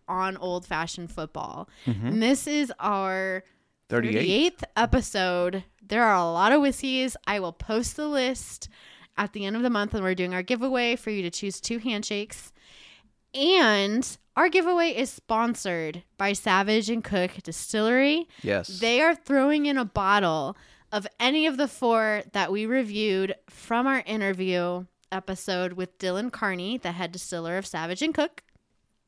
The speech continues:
Speaker 1: We, um, reviewed their lip service.
Speaker 2: Which is their rye.
Speaker 1: Their rye, which was my favorite. <laughs> We reviewed Burning Chair.
Speaker 2: Which is their bourbon, which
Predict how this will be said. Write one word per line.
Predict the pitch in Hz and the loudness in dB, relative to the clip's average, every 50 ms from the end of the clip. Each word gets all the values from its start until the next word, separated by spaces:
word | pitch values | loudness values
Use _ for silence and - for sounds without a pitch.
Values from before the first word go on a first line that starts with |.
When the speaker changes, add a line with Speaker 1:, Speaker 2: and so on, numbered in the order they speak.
| _ _ _ _ _ _ _ _ _ - - - - - _ | _ _ _ _ _ _ _ _ _ -20 -20 -20 -20 -20 _
Speaker 1:
We, | - 220 226 254 269 269 247 240 240 240 240 214 - | -8 -2 0 2 2 2 2 0 0 -2 -4 -6 -2
um, | - 214 214 202 185 180 180 180 185 196 196 _ _ _ - | -2 0 0 2 0 -2 -4 -8 -10 -12 -14 _ _ _ -10
reviewed | 233 226 247 247 233 196 226 233 233 233 240 240 202 214 - - | -4 0 0 0 2 0 0 0 0 0 -2 -4 -6 -8 -8 -4
their | 202 190 185 180 180 175 170 175 180 180 - | -2 0 0 2 0 0 -2 -2 -4 -6 -8
lip | - 175 175 190 226 - | -8 -6 -4 -2 -2 -2
service. | - - - 349 349 339 370 415 427 - - - - - - - _ _ _ _ _ _ _ _ _ _ _ - | -4 -2 0 0 0 2 0 -2 -4 -6 -10 -10 -10 -10 -10 -14 _ _ _ _ _ _ _ _ _ _ _ -4
Speaker 2:
Which | 139 135 120 - | -2 -2 -2 -2
is | 127 110 95 | -2 -2 0
their | 113 113 120 | 2 2 2
rye. | 127 135 107 95 95 123 143 - _ _ - | 4 4 4 4 2 0 -4 -8 _ _ -10
Speaker 1:
Their | 220 185 190 185 196 214 | -8 -6 -4 -4 -4 -2
rye, | 226 214 165 151 160 196 196 _ | -4 -4 -4 -4 -6 -8 -10 _
which | - 175 - - | -18 -20 -20 -18
was | - - - | -20 -18 -18
my | 185 185 - _ - | -18 -20 -18 _ -12
favorite. | - 156 151 - - - 113 175 220 - _ _ - - - | -12 -10 -10 -12 -14 -14 -12 -12 -12 -14 _ _ -20 -16 -12
<laughs> | - 311 - | -8 -6 -2
We | - 277 285 294 277 277 262 - - - 359 359 - 330 311 311 277 - | 2 4 6 6 6 4 2 2 6 10 10 10 12 10 4 4 2 0
reviewed | 311 285 285 262 285 254 226 220 226 226 - - - - 320 - _ - | 0 0 0 0 0 0 0 -2 -2 -4 -6 -12 -12 -10 -10 -10 _ -10
Burning | 208 202 233 233 247 262 254 240 233 240 | -6 0 2 4 4 4 4 2 0 0
Chair. | - - - 262 233 214 220 269 403 508 - - | -2 0 0 0 0 0 0 -2 -2 -4 -4 -4
Speaker 2:
Which | - 113 113 | -4 -2 -2
is | 120 107 101 | -2 0 2
their | 113 110 | 2 2
bourbon, | 104 120 120 131 135 120 107 104 107 104 92 - | 4 4 4 6 6 4 4 2 2 -2 -4 -6
which | 113 107 95 - - - - | -6 -8 -6 -6 -10 -12 -12